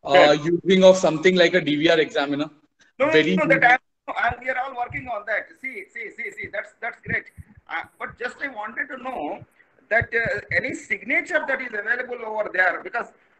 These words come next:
Speaker 2: uh, if we have to answer beyond that, beyond the examiner, anything, uh, okay, then we can discuss through mail perhaps better.
Speaker 1: Sure. Sir, uh, just to quickly understand, first is, sir, Mandate has an option to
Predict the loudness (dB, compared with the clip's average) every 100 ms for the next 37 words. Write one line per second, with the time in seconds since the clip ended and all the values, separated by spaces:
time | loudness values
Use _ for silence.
0 | _ 0 0 0 -4 -8 -8 -2 0 0
1 | -4 -8 2 4 2 -2 -4 -2 -2 0
2 | 0 6 6 6 0 _ -2 0 0 -2
3 | -4 _ _ 0 2 4 4 4 -2 -2
4 | _ _ -20 _ 0 0 2 0 -2 -4
5 | -4 -4 -4 -8 _ _ _ -6 2 2
6 | 4 0 0 0 2 0 0 -2 -2 -8
7 | -12 -2 2 2 0 -6 -6 0 0 -2
8 | -14 -16 _ -4 -4 -6 -8 -4 -4 -6
9 | -16 6 10 10 10 4 4 4 2 0
10 | -4 0 -2 0 2 4 2 0 -2 -4
11 | -2 2 2 0 -6 -2 0 0 -2 -14
12 | _ _ 0 2 4 0 2 0 0 0
13 | -2 -2 -2 -2 -4